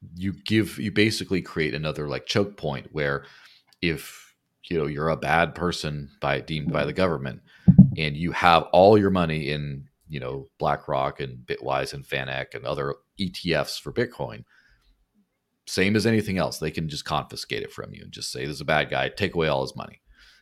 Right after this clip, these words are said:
And so even though you're, "But I had Bitcoin, I thought that was," nope, doesn't matter. You didn't actually have it. You had it through these ins-, institutions. The other thing that's a challenge is the paper Bitcoin problem, which is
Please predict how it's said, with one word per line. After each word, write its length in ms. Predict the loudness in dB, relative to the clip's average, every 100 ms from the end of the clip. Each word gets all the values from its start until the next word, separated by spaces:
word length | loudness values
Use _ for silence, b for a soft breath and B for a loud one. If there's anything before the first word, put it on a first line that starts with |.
| _
And 180 | -8 -6
so 280 | 0 4 4
even 260 | 2 0 2
though 60 |
you're, 240 | 0 0 0
"But 160 | 2
I 80 | 4
had 260 | 4 2 2
Bitcoin, 300 | 0 -2 -4
I 80 |
thought 240 | -2 -2 2
that 80 | 0
was," 180 | 2
nope, 300 | 2 0 -2 _ -6
doesn't 240 | -6 -2
matter. 300 | -2 -2 -4
You 80 | -2
didn't 180 | -2 -2
actually 360 | -6 -8 -10 -4
have 240 | -4 -4
it. 140 | -8
You 160 | -10 -4
had 200 | 0 2
it 140 | 0 -6
through 180 | -8
these 280 | -6 -10 -14 _ -12
ins-, 280 | -12 -12 -16
institutions. 760 | -16 -14 -12 -10 -12 -14 -18 B B B B B B B -14
The 140 | -6 4
other 340 | 6 6 4
thing 500 | 2 0 0 -4 -12 -18 _ _ _ _ _ _
that's 240 | -6 -4 -4
a 80 | -8
challenge 720 | -6 -6 -6 -12 -14 -16 -10
is 440 | -6 -4 -4 -8 -12
the 220 | -12 -12 -14 _
paper 320 | -6 -2 0
Bitcoin 440 | -2 -4 -8 -10 -8
problem, 380 | -10 -10 -16 -20 -20 _ _ _ _
which 360 | -4 -4 -4 -4
is 440 | 0 2 0 -6